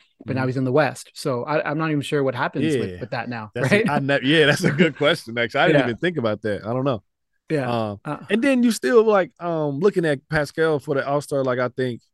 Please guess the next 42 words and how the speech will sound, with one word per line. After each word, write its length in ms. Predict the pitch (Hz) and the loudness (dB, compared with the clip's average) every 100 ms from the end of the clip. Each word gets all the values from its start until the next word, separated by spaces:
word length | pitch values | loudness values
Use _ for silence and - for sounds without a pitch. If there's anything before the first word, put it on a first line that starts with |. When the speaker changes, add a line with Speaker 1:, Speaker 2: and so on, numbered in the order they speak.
| _ _ _ _ _ _ _ _ _ | _ _ _ _ _ _ _ _ _
Speaker 2:
you 120 | 160 | -10
got, 120 | 202 | -6
there's 160 | 185 214 | -2 0
a 80 | 202 | 2
lot 160 | 214 | 2
of 80 | 208 | 0
talented 400 | 214 202 196 190 | 0 -4 -4 -4
guys 260 | 202 208 180 | 0 0 2
there. 200 | 156 117 | 0 0
And 80 | 131 | 2
I 80 | 160 | 2
think 220 | 185 160 | 2 4
his 200 | 175 151 | 4 4
is 200 | 151 - | 0 0
kinda 220 | 143 117 | -2 -2
tied 280 | 131 113 104 | -2 -4 -4
to 100 | 110 | -6
what's 200 | 107 95 | -6 -6
going 260 | 101 98 | -8 -8
on 220 | 95 82 - | -10 -14 -18
in, 160 | 98 92 92 | -16 -16 -14
with 140 | 95 | -14
the 80 | 90 | -12
Speaker 1:
Mm. 60 | 98 | -6
Speaker 2:
team 320 | 160 143 123 _ _ _ _ _ | -4 -4 -6 _ _ _ _ _
record. 320 | 107 107 95 | -4 -4 -4
I 80 | 98 | -8
think 200 | 101 104 | -6 -8
if 60 | 101 | -6
they're 120 | 110 | -4
a 60 | 104 | -4
little 180 | 104 101 | -4 -4
bit 220 | 101 90 | -6 -6
better, 180 | 107 98 | -8 -6
I 120 | 104 | -8
think 180 | 101 92 | -10 -14
it's 160 | 82 | -12
different. 400 | 92 104 - 85 | -10 -10 -10 -14
Like, 160 | 90 92 | -12 -10
obviously 380 | 95 85 - 87 | -10 -12 -16 -18
it 100 | 90 | -16
is. 260 | 82 95 | -18 -20